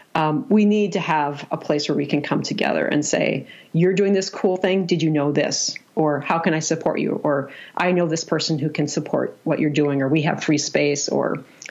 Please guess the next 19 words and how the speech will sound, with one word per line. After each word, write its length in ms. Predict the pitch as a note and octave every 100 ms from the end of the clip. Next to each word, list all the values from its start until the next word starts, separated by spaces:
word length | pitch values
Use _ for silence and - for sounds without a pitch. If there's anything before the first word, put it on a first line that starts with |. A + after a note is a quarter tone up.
| D3+
"Did 200 | G3+ F3
you 140 | F#3
know 440 | F3+ E3+ E3+ E3 D3
this?" 540 | E3 D3+ - - - - - - - - -
Um, 640 | D#3 D3 D3 D3 C#3+ C3+ - - -
so 420 | - G3+ F#3 F3+
the 80 | F3
Midwest 300 | G3 A#3+ A#3+
Feminist 380 | A3+ G3+ F#3+ -
Brain 180 | D#3+
Trust 260 | E3+ E3 -
is 140 | D3+
an 80 | D#3
attempt 500 | D3+ D3 - D#3+ - -
to 380 | D#3+ D3 D3 G3+ F3 - - -
get 140 | D3
more 160 | F3 D#3+
collaboration 680 | D#3 E3+ C#3+ D3 D3+ - C#3
happening 640 | - - - D#3+ D#3+ C#3